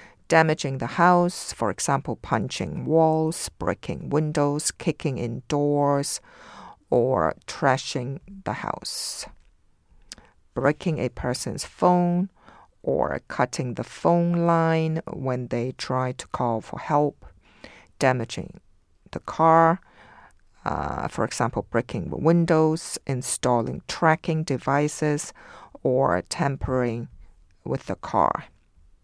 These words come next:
It may also come in the form of harassment or stalking. So behaviors such as following,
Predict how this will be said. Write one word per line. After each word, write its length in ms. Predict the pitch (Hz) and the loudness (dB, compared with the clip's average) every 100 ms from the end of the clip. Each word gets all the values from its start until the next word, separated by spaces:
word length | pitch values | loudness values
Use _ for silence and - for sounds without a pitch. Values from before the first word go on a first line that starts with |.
| _ _ _ _ _ _ _ - - - - - _ - - - - _ _ _ | _ _ _ _ _ _ _ -20 -20 -20 -20 -20 _ -20 -20 -20 -20 _ _ _
It 180 | 202 - | 2 2
may 200 | 160 151 | 2 2
also 300 | 147 160 156 | 2 0 -4
come 320 | 151 - 143 139 | -2 -2 -2 -4
in 200 | 139 131 | -6 -4
the 80 | |
form 580 | 131 - 147 143 143 143 | -6 -6 -2 0 0 0
of 240 | - 123 - | -2 -4 -4
harassment 880 | 127 117 120 147 - 226 262 285 - | -4 0 0 0 0 -2 -2 -4 -6
or 140 | 135 131 | -4 -2
stalking. 840 | - - - 139 - 233 262 294 _ _ _ _ - - - - - - - - - _ _ - | -4 -2 -2 -2 -2 -2 -2 -10 _ _ _ _ -20 -20 -20 -20 -20 -20 -20 -20 -20 _ _ -14
So 340 | - 170 156 147 | -4 0 2 2
behaviors 720 | 147 143 165 160 - 151 151 151 | -2 2 2 2 2 4 4 2
such 320 | - 143 - | 0 -2 -2
as 180 | 131 - | -4 -4
following, 840 | - 165 165 170 160 156 151 | 4 6 6 4 2 0 -2